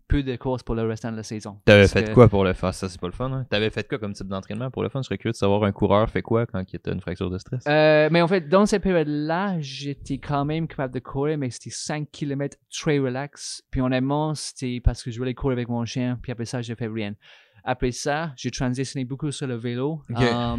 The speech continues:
Speaker 1: c'était mois d'octobre, donc un peu à l'intérieur, autant à l'extérieur. Euh,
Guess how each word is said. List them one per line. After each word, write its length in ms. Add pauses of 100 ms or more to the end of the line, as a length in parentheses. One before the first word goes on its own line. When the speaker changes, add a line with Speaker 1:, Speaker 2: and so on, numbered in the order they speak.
Speaker 1:
c'était 180
mois 160
d'octobre, 500
donc 280
un 80
peu 200
à 60
l'intérieur, 680
autant 220
à 40
l'extérieur. 640 (560)
Euh, 280